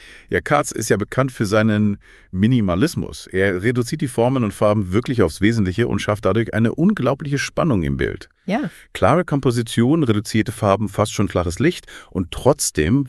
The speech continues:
Speaker 1: wirkt Ada in Hart so lebendig.
Speaker 2: Ja, wie macht er das?
Speaker 1: Also wenn man genau hinschaut, sieht man, dass die Pinselstriche ganz präzise,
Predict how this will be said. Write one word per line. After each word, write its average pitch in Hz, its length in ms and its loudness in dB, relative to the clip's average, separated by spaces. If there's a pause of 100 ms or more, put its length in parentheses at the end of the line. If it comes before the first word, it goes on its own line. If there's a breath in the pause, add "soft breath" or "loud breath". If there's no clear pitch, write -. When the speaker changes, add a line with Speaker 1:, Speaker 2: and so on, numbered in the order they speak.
Speaker 1:
wirkt 104 300 -2
Ada 80 180 0
in 92 300 -4
Hart 76 280 -4 (280 soft breath)
so 73 360 -2
lebendig. 90 680 -4 (120)
Speaker 2:
Ja, 147 200 -4
wie 160 100 -6
macht 156 220 -6
er - 100 -10
das? - 280 -16 (160)
Speaker 1:
Also 85 220 0
wenn 87 100 4
man 90 100 2
genau 107 260 2
hinschaut, 127 420 2
sieht 101 200 -6
man, 110 160 -2
dass 90 140 -2
die 90 100 -6
Pinselstriche 110 680 -4
ganz 87 220 -4
präzise, 92 480 -2